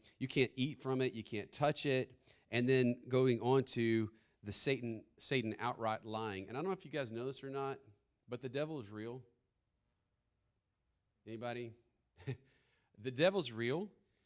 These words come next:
and he is a liar. And the reality is, is the scripture tells us that his native tongue is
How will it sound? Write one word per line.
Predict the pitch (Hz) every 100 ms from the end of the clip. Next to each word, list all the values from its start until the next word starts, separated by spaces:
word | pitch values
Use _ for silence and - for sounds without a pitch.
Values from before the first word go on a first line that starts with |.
| _ _
and | 151 160 156 139 - - _ _ _ _ _ _ _ _ _ _ _ _
he | - - 170 165
is | 143
a | 131
liar. | 123 113 90 87 _ _ _ _ _ _ _ _ _ _ _ _ -
And | 131 127 127 123 82
the | 123
reality | 123 127 131 165 190 170
is, | 151
is | 135
the | 127
scripture | 123 - 147 -
tells | 139 147 139 123
us | 113
that | - 110
his | 135 139
native | 131 131 147 139
tongue | - 135 110 107
is | 110 104